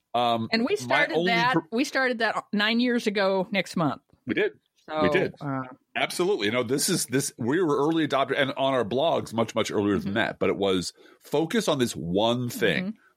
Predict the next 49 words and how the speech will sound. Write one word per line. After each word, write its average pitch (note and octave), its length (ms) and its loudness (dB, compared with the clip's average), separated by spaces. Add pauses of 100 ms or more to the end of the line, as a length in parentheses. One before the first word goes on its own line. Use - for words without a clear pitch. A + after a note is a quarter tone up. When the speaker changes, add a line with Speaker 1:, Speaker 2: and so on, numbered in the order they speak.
Speaker 1:
Focus F3 300 0
on F3+ 120 0
people D3 300 0
who C3 100 2
say A2+ 260 2
this G#2 220 0
as F2+ 120 0
a F2 40 -2
matter F2 200 2
of D#2+ 140 -4
reflex. - 480 0
You'll E2+ 100 2
always B2+ 320 0
find A#2+ 260 0
they G#2+ 60 2
have F2+ 100 0
one F#2 140 2
of G#2 80 -4
two A2 120 -4
characteristics. F2+ 720 -2
They're E2 160 2
either D2+ 160 -2
coward C#3 640 0
centrists - 600 -2
who - 80 0
don't F#2+ 200 0
wanna G2+ 140 0
take C3 160 -2
a D#3+ 60 2
side. G#2+ 500 0 (440)
They're, G2 360 2
they're F2 220 2
people D3 320 0
in C#3+ 60 -2
the C3+ 60 -2
media A#2 380 0
who, G2 280 0
who D#2+ 100 -6
wanna F2+ 180 2
play A#2+ 440 -2 (100)
to - 120 0
both C#3 280 0
sides G#2+ 520 0
and, E2+ 200 0
and E2 100 -2
profit G#2+ 380 0
from C3 100 -4
both C3 240 0
sides F#2+ 420 2